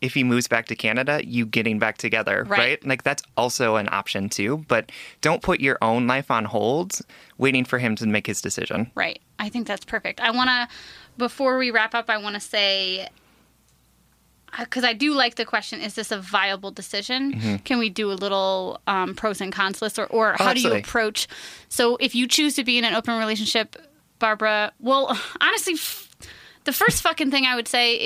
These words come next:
Speaker 2: is if you don't wanna be in an open relationship, don't be in one.
Speaker 1: <laughs> Right.
Speaker 2: Number one. <laughs>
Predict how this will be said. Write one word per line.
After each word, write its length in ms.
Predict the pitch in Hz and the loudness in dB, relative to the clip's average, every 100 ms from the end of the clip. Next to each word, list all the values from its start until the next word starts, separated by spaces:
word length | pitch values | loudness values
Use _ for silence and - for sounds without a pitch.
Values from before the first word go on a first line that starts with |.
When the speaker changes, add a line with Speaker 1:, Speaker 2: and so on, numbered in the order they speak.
| 220 | 2
Speaker 2:
is 120 | 220 214 | 2 -2
if 100 | 247 | -4
you 100 | 226 | -2
don't 280 | 208 262 277 | 0 2 2
wanna 160 | 269 254 | 2 2
be 160 | 233 | 2
in 80 | 240 | 2
an 100 | 226 | 2
open 160 | 214 220 | 0 -2
relationship, 540 | 214 202 196 202 190 - | -2 -2 -2 -2 -2 0
don't 220 | 196 - | -2 0
be 120 | 165 | -2
in 100 | - | -2
one. 220 | 73 110 - | -4 -4 0
Speaker 1:
<laughs> 60 | |
Right. 240 | 131 - - - _ - | 2 2 -4 -8 _ -14
Speaker 2:
Number 420 | - 196 214 240 214 | -4 0 2 2 2
one. 240 | 180 202 | 2 0
<laughs> 840 | - 285 - 277 254 254 - 240 | 2 0 0 -4 -2 -4 -2 -4